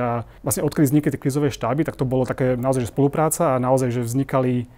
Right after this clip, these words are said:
aj nové projekty, ktoré sme predtým nemali. Že vlastne veľa kampaní, ktoré sme robili počas, eh, poslednej doby, vlastne predtým neboli vôbec naplánované. Čo je akože logické, lebo reagovali na tú dobu, ale zároveň by sa nestali, kebyže my nezmeníme svoje fungovanie a nepomáhame našim klientom.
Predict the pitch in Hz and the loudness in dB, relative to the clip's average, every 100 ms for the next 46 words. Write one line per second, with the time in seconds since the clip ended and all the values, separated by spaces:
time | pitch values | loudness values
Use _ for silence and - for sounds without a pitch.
0 | - - - - 131 143 131 139 139 135 | -20 -20 -14 -4 2 2 2 -2 -2 -2
1 | 135 127 127 131 123 131 110 120 120 135 | -2 -2 -2 0 0 0 -2 -4 -4 0
2 | 160 156 135 151 131 131 127 123 135 127 | 2 2 0 -2 -2 -2 -2 0 0 0
3 | 127 123 120 113 - 127 120 113 107 - | -2 -4 0 2 2 0 -2 -2 -6 -10
4 | - - - 135 - 131 117 165 135 131 | -20 -20 -6 -4 -2 -2 -2 0 -2 -2
5 | 120 143 131 139 135 131 120 120 127 117 | -4 -2 0 2 2 2 0 -2 -2 -2
6 | 107 104 107 - - - _ - 127 127 | -6 -10 -14 -20 -20 -20 _ -6 -4 -2
7 | 131 151 147 131 - 139 123 131 131 131 | -2 2 2 2 -2 -2 -2 0 0 0
8 | 131 127 117 156 240 135 127 139 143 139 | -2 -4 -4 -2 0 0 2 2 4 2
9 | 139 - - - 139 147 147 147 143 151 | 0 -6 -20 -8 -4 2 2 2 2 2
10 | 160 131 135 135 135 131 131 117 139 135 | 0 -2 0 2 4 4 2 -2 0 0
11 | 131 131 135 - 127 131 131 143 139 143 | 0 0 0 -2 -4 -2 2 2 2 2
12 | 127 123 123 120 110 - - - - 135 | 0 0 -2 -2 -6 -16 -20 -20 -6 -4
13 | 139 123 120 113 123 117 110 107 101 | -2 -4 -4 -6 -8 -10 -10 -10 -14